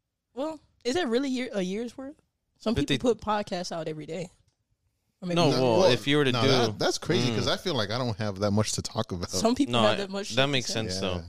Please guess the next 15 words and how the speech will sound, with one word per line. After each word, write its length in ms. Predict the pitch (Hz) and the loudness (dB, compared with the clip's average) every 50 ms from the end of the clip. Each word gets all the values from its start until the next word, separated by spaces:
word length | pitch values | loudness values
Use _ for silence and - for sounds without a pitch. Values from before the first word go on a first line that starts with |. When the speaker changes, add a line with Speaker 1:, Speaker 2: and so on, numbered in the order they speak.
| 90 - _ _ _ | -14 -20 _ _ _
Speaker 2:
Like, 160 | - 107 98 | -8 -8 -6
if 140 | 95 101 - | -6 -8 -6
they 100 | - 113 | -6 -6
do 200 | 101 104 113 107 | -4 -2 -2 -2
a 40 | 92 | -2
full 300 | - - - 120 113 110 | -4 -6 -6 -4 -4 -4
three 240 | 107 - - 104 107 | -4 -6 -6 -6 -4
hundred 280 | 107 107 110 101 98 - | -4 -4 -6 -6 -8 -8
sixty-five 540 | - 110 101 - - 104 95 - 107 101 | -8 -10 -10 -10 -12 -8 -6 -4 -2 -2
episodes, 720 | 98 104 101 - - - - 117 113 117 120 - - - - _ _ _ _ _ _ _ _ _ _ _ _ _ _ _ _ | -2 -4 -6 -8 -10 -8 -6 -4 -6 -6 -8 -10 -14 -16 -18 _ _ _ _ _ _ _ _ _ _ _ _ _ _ _ _
'cause 120 | 101 95 | -8 -4
we 80 | 104 123 | -4 -2
only 160 | 131 123 107 | -2 -2 -4
did 160 | 90 87 87 - | -6 -8 -12 -10
fifty-two. 640 | - 98 87 - 90 - - - 87 80 80 95 | -10 -12 -12 -12 -16 -18 -14 -12 -12 -12 -12 -16